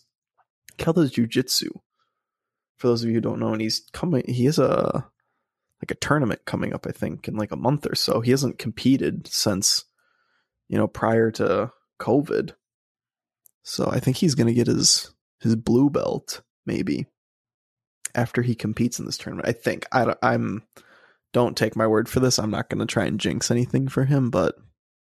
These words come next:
who knows? I mean, you have to be very, I mean, jujitsu, you're doing a bunch of grappling moves and trying to stay intact with that. So he had that tonight, and then he had to go,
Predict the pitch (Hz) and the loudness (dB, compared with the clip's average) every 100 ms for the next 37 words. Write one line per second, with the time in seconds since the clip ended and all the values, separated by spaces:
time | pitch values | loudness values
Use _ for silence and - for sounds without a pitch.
0 | _ _ _ _ _ _ - 156 127 73 | _ _ _ _ _ _ 0 2 4 2
1 | 117 - - 120 120 117 156 - 123 117 | 2 0 2 2 4 4 4 2 2 2
2 | 113 117 120 110 98 104 - _ _ _ | 4 4 4 2 0 -4 -8 _ _ _
3 | _ _ _ - 117 117 110 104 123 - | _ _ _ -8 -2 -2 -2 -4 -6 -2
4 | 120 117 117 110 113 104 110 110 117 - | 0 2 2 2 -2 -4 -4 -2 -2 0
5 | 113 110 110 113 110 107 - 113 113 110 | 0 2 4 2 0 -4 -2 -2 0 0
6 | - 110 110 113 113 - _ _ _ _ | 2 2 4 2 0 -6 _ _ _ _
7 | _ _ _ - 101 110 110 110 123 - | _ _ _ -6 -2 2 2 2 0 2
8 | 120 117 117 - - 98 107 113 98 - | 4 4 4 2 2 2 0 -2 -6 2
9 | 156 160 110 104 - 113 110 113 107 110 | 4 6 4 2 2 2 2 2 0 0
10 | 110 - 110 - 120 113 - | -2 -2 -2 0 0 -2 -4